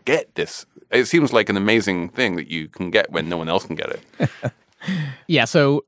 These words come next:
Speaker 2: I'm gonna get the violin out now because I know everybody's gonna cry for the V Cs here when I give you this answer. So the truth of the matter is, yes, we still have preferred stock, but we have seen shifts in terms of kind of the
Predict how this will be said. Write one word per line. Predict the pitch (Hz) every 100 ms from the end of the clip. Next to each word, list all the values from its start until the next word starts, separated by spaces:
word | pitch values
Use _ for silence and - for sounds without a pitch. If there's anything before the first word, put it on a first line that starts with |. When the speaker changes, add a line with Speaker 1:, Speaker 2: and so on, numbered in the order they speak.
| -
Speaker 2:
I'm | 156
gonna | 156 -
get | 156
the | 143
violin | 135 139 135 131
out | 123
now | 127 117
because | 120 123 123
I | 127
know | 123
everybody's | 120 123 113
gonna | 113 110
cry | 131 120
for | 131
the | 117
V | 117 113
Cs | 127 110
here | 117 110
when | 104
I |
give | 113
you | 110
this | 110
answer. | 113 113
So | 110 135 - - _ 147
the |
truth | - 302
of | 214
the | 196
matter | 170 151
is, | 143 131 123 - - _ _
yes, | 135 -
we | 143
still | 156 143
have | 127
preferred | 113 120 -
stock, | 123 107 -
but | 139 127 - _ _
we | 147 175
have | 156 202
seen | - 196 147
shifts | - - 160 - -
in | - 127
terms | 143 131 131
of | -
kind | 127
of | 120
the | 123 117 120